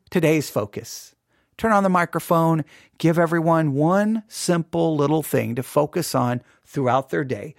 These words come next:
something spiritual, because of the millions of distractions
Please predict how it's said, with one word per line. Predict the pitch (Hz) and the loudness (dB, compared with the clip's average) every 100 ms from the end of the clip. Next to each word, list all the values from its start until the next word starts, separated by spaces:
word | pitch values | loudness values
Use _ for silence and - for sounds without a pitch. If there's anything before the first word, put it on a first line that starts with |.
| _ | _
something | - - 165 151 - 170 160 | -14 -2 0 -2 -4 -4 -4
spiritual, | - - 127 120 - 117 - - | -4 -2 -2 -2 -4 -4 -6 -12
because | - - 151 | -8 -4 -4
of | 139 127 | -4 -2
the | 127 | -2
millions | 131 147 175 185 190 180 | 0 0 0 -2 -4 -6
of | 156 | -6
distractions | 170 - 143 120 - - 123 127 | -8 -6 -4 -4 -4 -4 -2 -4